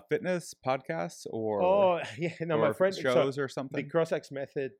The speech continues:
Speaker 2: and there's a few other, other guys out there that do mainly podcasts with
Speaker 1: Or
Speaker 2: gyms.
Speaker 1: what's your interest in fitness, I guess was my question.
Speaker 2: Um,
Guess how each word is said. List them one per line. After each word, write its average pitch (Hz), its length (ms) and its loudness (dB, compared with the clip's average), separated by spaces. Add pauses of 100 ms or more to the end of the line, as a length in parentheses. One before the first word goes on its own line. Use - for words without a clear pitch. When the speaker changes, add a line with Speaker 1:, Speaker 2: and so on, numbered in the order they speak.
Speaker 2:
and 127 140 -10
there's 131 160 -4
a 120 40 -12
few 147 220 -6
other, 135 200 -4 (240)
other 123 140 -4
guys 120 320 -6
out 113 160 -6
there 113 160 -8
that 107 180 -10 (180)
do 117 180 -6 (120)
mainly 113 360 -10
podcasts 110 560 -10
with 110 220 -10 (1400)
Speaker 1:
Or 131 120 4
Speaker 2:
gyms. 123 60 -4
Speaker 1:
what's 147 180 0
your 131 100 4
interest 123 360 -4
in 107 100 -6
fitness, - 360 -8
I 95 80 -6
guess 98 220 -12 (120)
was 98 180 -10
my 87 140 -10
question. - 340 -8
Speaker 2:
Um, 196 560 -2